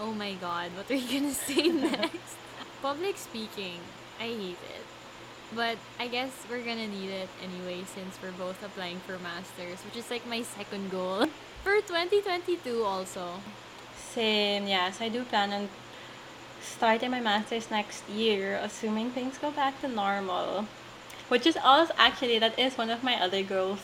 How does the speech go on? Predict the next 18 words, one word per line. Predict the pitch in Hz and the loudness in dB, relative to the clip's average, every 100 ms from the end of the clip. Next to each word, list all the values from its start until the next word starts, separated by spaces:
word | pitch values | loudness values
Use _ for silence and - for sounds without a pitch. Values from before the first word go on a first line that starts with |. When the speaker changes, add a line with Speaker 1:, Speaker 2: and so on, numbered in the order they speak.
| - - | -10 -6
Speaker 2:
too, | 247 220 196 190 220 - - | 2 4 6 4 0 -6 4
to | 240 208 202 185 | 8 8 6 4
work | 233 254 254 | 6 6 4
towards | 277 220 196 196 196 - | 4 8 8 8 4 0
my | 190 | 0
next | 185 185 - - | 2 -2 -2 2
life | 180 185 - | 4 4 -2
chapter. | - 185 196 - 196 - 208 - - - 233 214 | -2 0 0 -4 -6 -4 -6 -10 -14 -10 -6 -2
Speaker 1:
Yes. | 202 196 196 202 220 220 226 311 | 0 0 0 0 -2 -4 0 4
<laughs> | 415 - | 6 4
Speaker 2:
So, | 208 214 196 190 185 185 202 - - | 4 8 10 10 8 6 4 0 2
um, | 202 202 202 | 6 8 6
it's | 214 | 2
a | |
bit | 294 453 | 2 2
tricky | - 233 294 | 0 2 2
now | 262 202 190 185 185 - | 4 4 4 0 -2 0
'cause | 208 196 190 | 4 4 2